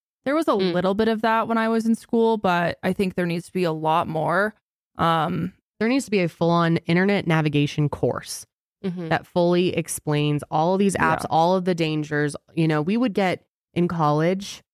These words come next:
Speaker 2: um, I didn't really get much of that in high school, but in college, I remember they would bring people in to talk to us about, you know, the effect, like, what you post stays on there forever, 'cause that was
Speaker 1: Mm-hmm.
Speaker 2: such a new concept when
Speaker 1: Mm-hmm.
Speaker 2: we were
Speaker 1: Mm-hmm.
Speaker 2: younger.
Speaker 1: Mm-hmm.
Speaker 2: Like, this, you know, things will catch up to you. Jobs are gonna see it,
Speaker 1: Yeah.
Speaker 2: you know,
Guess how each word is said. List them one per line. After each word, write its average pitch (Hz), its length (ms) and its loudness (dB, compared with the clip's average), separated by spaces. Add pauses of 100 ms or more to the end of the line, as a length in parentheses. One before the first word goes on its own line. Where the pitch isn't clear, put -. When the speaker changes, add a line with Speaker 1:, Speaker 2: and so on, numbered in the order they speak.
(200)
Speaker 2:
um, 156 260 2
I 180 80 -2
didn't 302 160 2
really 202 160 4
get 165 140 0
much 160 180 -2
of 160 60 0
that 151 140 -2
in 151 60 -8
high 151 160 0
school, 147 220 -4
but 151 100 -2
in 151 80 -2
college, 180 400 2
I 170 60 4
remember 151 300 2
they 147 100 2
would 147 140 0
bring 147 180 0
people 143 380 -2
in 147 180 0
to - 100 -8
talk 139 260 -4
to 143 100 -2
us 139 160 -2
about, 139 440 0 (380)
you 156 140 2
know, 131 160 0
the 143 160 0
effect, - 340 -4
like, 139 220 -2
what 156 240 0
you 170 120 2
post 160 340 2
stays 156 220 -2
on 180 120 0
there 202 160 2
forever, 233 440 2
'cause 208 180 2
that 160 140 4
was 180 120 -2
Speaker 1:
Mm-hmm. - 40 -8
Speaker 2:
such 160 180 0
a 156 40 2
new 151 180 0
concept 151 440 -2
when - 120 2
Speaker 1:
Mm-hmm. 151 60 -2
Speaker 2:
we 156 100 2
were 156 80 2
Speaker 1:
Mm-hmm. 143 80 0
Speaker 2:
younger. 147 220 -2
Speaker 1:
Mm-hmm. 147 80 0
Speaker 2:
Like, 135 220 -4 (760)
this, 190 180 0 (260)
you 156 100 2
know, 151 100 2
things 220 200 2
will 226 80 -2
catch 233 240 0
up 285 120 2
to - 120 -4
you. 170 100 2
Jobs 208 360 2
are 220 60 2
gonna 180 200 2
see 170 240 -2
it, 156 240 -2
Speaker 1:
Yeah. - 200 -2
Speaker 2:
you 160 60 0
know, 135 280 -2